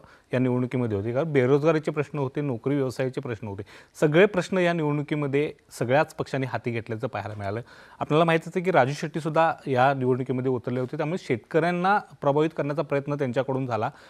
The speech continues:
दुसऱ्या बाजूला शाहू महाराज हे कोल्हापुरातून निवडणुकीच्या रिंगणात होते, त्यामुळे राजघराण्याचे प्रतिनिधी आणि शाहू महाराजांना मानणारा एक वेगळा गट होता आणि त्यामुळे इथं नेमकं शाहू महाराजांना टफ फाईट कशा पद्धतीने द्यायची, अशा पद्धतीचा एक मुद्दा आहे तो निर्माण झाला होता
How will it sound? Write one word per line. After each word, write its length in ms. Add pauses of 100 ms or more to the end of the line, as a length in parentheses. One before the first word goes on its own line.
(140)
दुसऱ्या 240
बाजूला 260
शाहू 300
महाराज 240 (120)
हे 80
कोल्हापुरातून 640
निवडणुकीच्या 560
रिंगणात 300
होते, 240 (260)
त्यामुळे 240
राजघराण्याचे 680
प्रतिनिधी 440
आणि 120
शाहू 240
महाराजांना 380
मानणारा 380
एक 140
वेगळा 240
गट 300
होता 240 (340)
आणि 140
त्यामुळे 340 (100)
इथं 320 (100)
नेमकं 280
शाहू 240
महाराजांना 400 (160)
टफ 100 (100)
फाईट 180
कशा 200
पद्धतीने 500
द्यायची, 360 (300)
अशा 160
पद्धतीचा 400
एक 180
मुद्दा 480
आहे 260
तो 120
निर्माण 320
झाला 160
होता 300